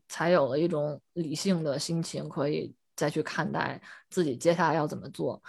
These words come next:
就是其实我觉得很多时候你做出的那个实际的事儿的选择没有对与错，而是你做这个决定时抱着那个心态。你比如说，我是一种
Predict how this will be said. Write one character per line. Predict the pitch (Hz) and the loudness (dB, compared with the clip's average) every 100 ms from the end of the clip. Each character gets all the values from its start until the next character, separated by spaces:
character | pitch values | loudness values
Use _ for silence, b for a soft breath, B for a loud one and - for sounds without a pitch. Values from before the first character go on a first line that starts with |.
| B B B | B B B
就 | - 220 | -2 4
是 | 202 | 4
其 | 190 - 254 | 4 2 8
实 | |
我 | 311 208 | 10 10
觉 | 147 143 | 10 6
得 | 190 233 | 8 6
很 | 196 135 | 6 2
多 | 196 | 0
时 | 226 233 | 2 4
候 | 233 | 4
你 | 196 147 147 | 4 -2 -6
做 | - 285 | 8 8
出 | 240 269 | 10 8
的 | 254 | 6
那 | 240 | 4
个 | 196 151 | 4 2
实 | - - 180 | 0 -2 2
际 | 247 | 6
的 | 240 | 6
事 | 240 - | 4 6
儿 | 302 180 | 8 10
的 | 139 | 6
选 | - 139 190 202 | 2 -4 -6 -6
择 | 139 123 147 175 B B B B _ 156 | -6 -4 -4 -6 B B B B _ -6
没 | 156 160 | 0 4
有 | 233 143 | 4 6
对 | 240 175 131 | 8 8 8
与 | |
错， | - - 214 139 | 0 -2 4 4
而 | 104 147 220 | 4 4 6
是 | 208 175 160 - | 10 10 8 2
你 | 160 | -4
做 | 180 226 208 | 0 2 4
这 | 196 | 6
个 | 160 | 4
决 | - 143 156 | 2 0 2
定 | 208 180 - _ - | 4 2 0 _ -14
时 | - 170 175 | -4 -4 2
抱 | - 196 165 | 6 8 8
着 | 156 | 4
那 | 175 | 0
个 | 160 | -2
心 | 156 - 196 202 | -4 0 4 4
态。 | 214 156 - B B B | 4 0 0 B B B
你 | 202 202 | 2 2
比 | 196 | 4
如 | 151 156 | 4 6
说， | 202 214 208 - B B - | 8 10 10 8 B B 0
我 | 160 170 | 2 4
是 | 202 | 4
一 | 226 | 4
种 | 202 151 135 143 | 4 4 4 0